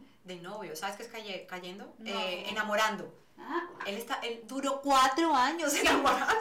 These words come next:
Speaker 2: sin tocar tu
Speaker 1: Sin to-, ni, ni la mano. Sino
Speaker 2: Ah.
Speaker 1: que cada vez que yo cumplía años, el gordo me mandaba un mensaje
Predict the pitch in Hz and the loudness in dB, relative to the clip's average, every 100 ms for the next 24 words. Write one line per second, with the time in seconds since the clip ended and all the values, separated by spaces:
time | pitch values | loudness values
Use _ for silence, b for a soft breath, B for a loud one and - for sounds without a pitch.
0 | - 277 285 269 285 277 247 233 226 277 | 4 6 6 4 2 0 -6 -8 -4 -2
1 | 254 254 208 247 262 254 233 233 233 - | -2 -2 -4 -4 -6 -6 -8 -8 -8 -10
2 | - - B B B B - 277 - 302 | -12 -18 B B B B -2 4 6 6
3 | 302 277 - - - - 277 294 330 381 | 6 6 6 4 2 4 6 6 6 4
4 | 339 - 240 311 330 294 302 294 254 262 | 2 0 -4 -2 -2 0 4 4 4 0
5 | - 240 226 269 254 208 202 220 220 - | -4 -4 -4 -4 -6 -4 -4 -6 -8 -2
6 | - - | 0 -2